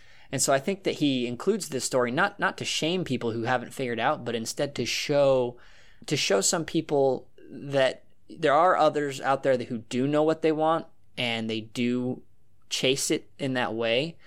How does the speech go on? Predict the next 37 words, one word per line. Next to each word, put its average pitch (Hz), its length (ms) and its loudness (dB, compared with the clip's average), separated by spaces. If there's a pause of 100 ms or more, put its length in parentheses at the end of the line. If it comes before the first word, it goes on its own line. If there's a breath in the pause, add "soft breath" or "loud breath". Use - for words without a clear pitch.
(400 loud breath)
And 131 100 -4
I 127 60 2
think 165 280 -4
that 139 160 0
the 127 80 -6
reason 127 280 -2
he 120 140 -6
includes 143 420 -2
it 117 200 -2
is 123 300 -4
to 120 220 -4
show 127 340 0
that 113 280 -4 (560 soft breath)
it 135 160 -4
takes - 360 -2
time 139 420 -2
to 123 120 -8
get 123 220 -2
to - 100 -10
that 117 220 -2
point. 104 280 -6
It 98 120 -12
takes - 260 -4
time 135 340 -4
to 117 120 -10
get 127 200 -2
to 127 80 -14
those 110 200 -6
goals. 113 560 -2 (420 soft breath)
And 127 120 -4
it 120 60 2
also 127 340 2
takes 120 320 -2
a 131 60 2
lot 117 140 2
of 104 100 -8
tenacity 117 880 -2